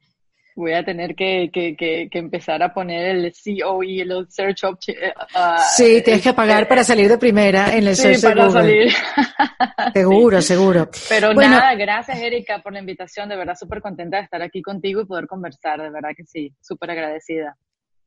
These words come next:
Speaker 2: Yo no sabía la existencia de una figura como tú, que se especializa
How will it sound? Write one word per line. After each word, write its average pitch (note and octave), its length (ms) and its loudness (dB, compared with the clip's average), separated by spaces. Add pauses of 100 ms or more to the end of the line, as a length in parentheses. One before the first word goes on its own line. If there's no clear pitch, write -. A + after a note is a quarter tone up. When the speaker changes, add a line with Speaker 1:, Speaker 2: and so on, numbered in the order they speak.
(120)
Speaker 2:
Yo G#3+ 280 2
no D#4 100 4
sabía C4 340 4
la C4 80 4
existencia G#3+ 880 -2
de E3+ 640 0
una F#3+ 220 -2
figura F3+ 400 0
como E3+ 240 -2
tú, A3 400 -4 (640)
que F3 160 2
se E3+ 120 -2
especializa G3+ 1040 -2